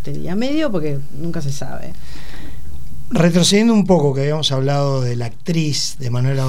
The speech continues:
Speaker 2: Bravo, actriz, en el ochenta hiciste una película, La última canción, no, La canción de Buenos Aires, junto a Ricardo Darín y otros actores.
Speaker 1: Mm.
Speaker 2: Eh, ¿ya se notaba el talento de Ricardo Darín o, digo, pensabas que iba a tener semejante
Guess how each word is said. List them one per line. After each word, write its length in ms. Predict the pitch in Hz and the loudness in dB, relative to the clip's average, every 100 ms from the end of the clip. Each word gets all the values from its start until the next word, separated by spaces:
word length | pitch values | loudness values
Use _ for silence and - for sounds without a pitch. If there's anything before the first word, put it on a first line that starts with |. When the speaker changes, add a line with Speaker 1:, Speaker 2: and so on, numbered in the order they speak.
| 131 | 0
Speaker 2:
Bravo, 320 | 139 143 135 | 0 0 0
actriz, 640 | 131 - 170 139 139 - - | -2 -2 0 0 0 -2 -2
en 140 | 143 | 0
el 80 | 147 | 0
ochenta 640 | 156 175 185 180 190 226 - - - - - | 0 2 2 4 2 2 -4 -10 -10 -10 -8
hiciste 260 | 131 151 160 | -6 -2 0
una 100 | 156 | 0
película, 680 | 143 151 147 165 170 175 - - - | 0 0 0 2 2 2 -4 -8 -6
La 100 | 131 | -4
última 240 | 151 147 | -2 -2
canción, 420 | 135 127 - 170 160 | -2 -2 0 0 0
no, 180 | 147 | -2
La 100 | 139 139 | 0 0
canción 220 | 139 170 | 2 2
de 60 | |
Buenos 220 | 160 147 127 | 2 0 -2
Aires, 360 | 120 - - - - - - - | -2 -2 -4 -4 -4 -4 -4 -2
junto 260 | 151 143 | -2 2
a 20 | 151 | 2
Ricardo 400 | 147 165 170 170 | 2 2 4 2
Darín 500 | 165 160 170 170 160 | 2 2 2 2 0
y 380 | 143 131 127 131 | -2 -2 -2 -2
otros 280 | 139 127 135 | -2 -2 -4
actores. 640 | - 127 117 113 - - - - | -2 -2 -2 -2 -4 -4 -4 -4
Speaker 1:
Mm. 180 | 180 165 - - | -4 -2 -2 -2
Speaker 2:
Eh, 320 | 151 151 180 | 0 0 0
¿ya 180 | - 180 | 0 2
se 120 | 196 196 | 4 2
notaba 300 | 180 190 220 | 4 4 2
el 80 | 180 | 0
talento 480 | 147 160 151 160 | -2 0 0 0
de 120 | 147 139 | 0 0
Ricardo 320 | 131 156 156 | -2 -2 -2
Darín 360 | 147 165 262 226 | 0 0 2 2
o, 380 | 170 147 139 131 123 - - | 0 0 -2 -4 -6 -8 -8
digo, 400 | 143 151 147 131 - | -6 -4 -2 -4 -4
pensabas 540 | 139 139 165 208 185 | -2 -2 0 2 0
que 120 | 180 147 | -2 -4
iba 340 | 156 147 139 | -2 -2 -2
a 100 | 127 | -2
tener 260 | 123 127 143 | -2 -2 -2
semejante 840 | - 139 123 - 156 160 160 151 | -2 -2 -2 -2 -2 0 0 -2